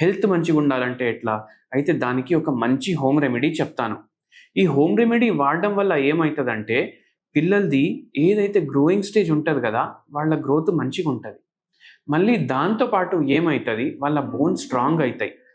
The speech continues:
వాళ్ళ బోన్స్ స్ట్రాంగ్ అవుతూ వాళ్ళ మైండ్ కూడా మంచిగా డెవలప్ అవుతుంది, స్లీప్ కరెక్ట్గా ఉంటది. వాళ్ళకి ఎంత ఆకలి అవ్వాలి, అంత ఆకలి అవుతది. And ఇంకో very important point ఏంటంటే,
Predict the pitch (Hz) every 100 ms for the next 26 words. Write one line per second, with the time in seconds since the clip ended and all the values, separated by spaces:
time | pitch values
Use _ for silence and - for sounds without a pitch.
0 | _ - 139 165 180 131 120 147 214 226
1 | - 151 143 185 220 190 151 - 123 131
2 | 196 - - _ 131 156 151 131 135 185
3 | 175 180 147 127 147 170 147 120 123 123
4 | 117 117 135 151 - 127 175 185 - 139
5 | 143 139 123 110 110 139 - 139 160 185
6 | 175 - 131 165 170 226 - 117 139 165
7 | 202 196 151 123 117 139 - - _ _
8 | 135 139 135 110 120 131 165 110 - 101
9 | _ _ _ _ _ - - 160 196 -
10 | 151 - 254 226 214 185 180 175 175 160
11 | 156 151 151 139 143 135 113 113 139 233